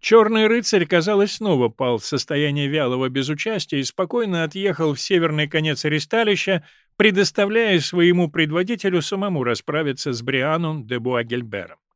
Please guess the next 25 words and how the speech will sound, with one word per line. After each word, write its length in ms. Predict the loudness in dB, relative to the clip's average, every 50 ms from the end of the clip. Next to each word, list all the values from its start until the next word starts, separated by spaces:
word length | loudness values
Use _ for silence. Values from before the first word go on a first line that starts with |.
| _ _ _ _ _ _ _ _ _ _ _ _
Теперь 280 | -10 -8 -4 0 0 0
это 200 | 0 0 0 0
было 240 | 0 0 2 2 2
уже 320 | 0 0 -2 -2 -4 -4
не 120 | -4 -4 -2
такой 300 | -2 0 0 0 -2 -2
трудной 360 | -2 -2 -4 -2 -2 -2 -2
задачей, 460 | -2 -2 -2 -2 -4 -4 -4 -6 -8
как 200 | -6 -8 -8 -6
раньше. 420 | -6 -6 -6 -6 -10 -14 -18 _ _ _ _ _ _ _ _ _ _ _ _ _ _ _ _ -8
Потеряв 460 | -6 -2 0 2 4 2 2 0 0
много 320 | -2 -2 0 0 0 0
крови, 420 | 0 -2 -2 -2 0 0 0 0 0
лошадь 440 | 0 0 0 0 -2 -4 -6 -8
храмовника 800 | -8 -6 -4 -4 -2 -2 -2 -2 -2 -4 -4 -2 -2 -2 -4 -4 _ _ _ -4
не 140 | -2 0 0
выдержала 520 | 0 0 0 0 0 0 0 0 0 0
последнего 500 | 0 -2 -2 -2 0 -2 -2 -2 -2 -4
столкновения 640 | -4 -4 -4 -6 -4 -4 -4 -2 -2 -2 -2 -2 -4
с 120 | -4 -4
рыцарем, 480 | -4 -4 -4 -4 -2 -2 -2 -2 -2 -2
лишенным 520 | -4 -4 -4 -4 -6 -4 -4 -4 -6 -4
наследства, 560 | -4 -6 -6 -6 -4 -6 -6 -6 -8 -12 -10 -10
и 80 | -8
свалилась. 720 | -8 -8 -6 -4 -4 -2 -2 -4 -4 -6 -12 -18 -20 -20